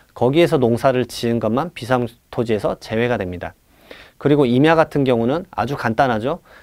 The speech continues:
그 지역에서 거주만 하시면 돼요. 그 소재지, 시군구, 그 다음에 연접한 시군구, 그 다음에 직선거리 삼십 킬로미터 이내. 이거에 대한 자세한 사항은 뒤에서 다 살펴볼 거예요. 여기서 간단하게 개요만 보도록 할게요.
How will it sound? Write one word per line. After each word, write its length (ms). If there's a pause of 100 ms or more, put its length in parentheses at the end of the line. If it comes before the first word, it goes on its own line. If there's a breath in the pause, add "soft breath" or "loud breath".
(100)
그 160
지역에서 600
거주만 500
하시면 360
돼요. 260 (760 soft breath)
그 220
소재지, 600 (100)
시군구, 640
그 100
다음에 220
연접한 420
시군구, 640
그 100
다음에 280
직선거리 520
삼십 280
킬로미터 340
이내. 400 (600 loud breath)
이거에 260
대한 160
자세한 440
사항은 380
뒤에서 320
다 120
살펴볼 440
거예요. 440 (260 soft breath)
여기서 220
간단하게 600
개요만 460
보도록 320
할게요. 380